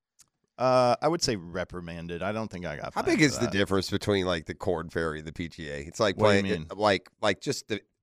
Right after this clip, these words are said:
Speaker 2: atmosphere, the, you know, crowd. Is it like a single A versus a major league game? Is it that big
Speaker 1: Uh,
Speaker 2: of a
Speaker 1: no,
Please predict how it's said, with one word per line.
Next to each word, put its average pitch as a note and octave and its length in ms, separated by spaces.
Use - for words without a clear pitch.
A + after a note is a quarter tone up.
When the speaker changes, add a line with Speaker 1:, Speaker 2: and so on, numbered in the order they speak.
Speaker 2:
atmosphere, G2+ 960
the, E2+ 360
you A2 120
know, D#2+ 320
crowd. A2 440
Is G2 60
it G#2+ 60
like G#2 160
a G2 100
single A2 380
A A2 80
versus G2+ 260
a G2+ 40
major G2 260
league F#2 180
game? G#2+ 320
Is D#2+ 120
it C#2 100
that G2 220
big - 100
Speaker 1:
Uh, G3 60
Speaker 2:
of F#3+ 80
a - 20
Speaker 1:
no, F#3+ 80